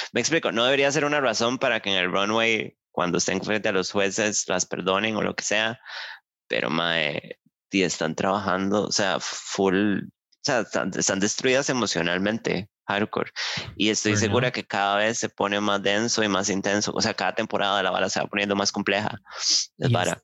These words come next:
Speaker 2: y esta temporada, o sea, que la gra-, la grabaron durante pandemia, digamos.
Speaker 1: Ujú.
Speaker 2: Peor aún, el encierro. Menos
Speaker 1: Hardcore.
Speaker 2: contacto con la gente. Tal vez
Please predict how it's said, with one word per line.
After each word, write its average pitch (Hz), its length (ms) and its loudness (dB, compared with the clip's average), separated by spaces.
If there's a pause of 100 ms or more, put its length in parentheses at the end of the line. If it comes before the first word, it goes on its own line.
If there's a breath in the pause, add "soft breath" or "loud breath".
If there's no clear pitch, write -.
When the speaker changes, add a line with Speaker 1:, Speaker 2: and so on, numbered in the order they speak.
(140)
Speaker 2:
y 113 220 4
esta 110 320 0
temporada, 143 600 4
o - 60 -10
sea, 120 200 2
que - 100 0
la 98 120 4
gra-, 95 320 2 (300)
la 107 160 4
grabaron 101 460 4
durante 117 300 4
pandemia, 95 500 2
digamos. 120 500 2 (500)
Speaker 1:
Ujú. 104 160 2
Speaker 2:
Peor 110 300 4
aún, 104 300 4 (240)
el 98 80 2
encierro. 98 440 2 (680 loud breath)
Menos 110 240 4
Speaker 1:
Hardcore. 117 200 2
Speaker 2:
contacto 107 280 0
con 113 140 2
la 101 80 4
gente. 113 340 2 (1800 loud breath)
Tal 110 160 2
vez 110 400 0